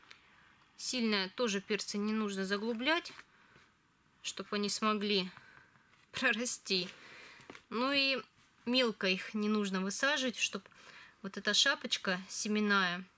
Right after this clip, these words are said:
кожурка, чтоб она снялась, чтоб перцы не были космонавтами.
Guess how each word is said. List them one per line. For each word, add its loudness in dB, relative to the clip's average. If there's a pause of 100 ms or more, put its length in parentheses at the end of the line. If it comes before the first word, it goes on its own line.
(240)
кожурка, 0 (380)
чтоб -6
она 4
снялась, 2 (3250)
чтоб -8
перцы 0
не 2
были -4 (220)
космонавтами. -4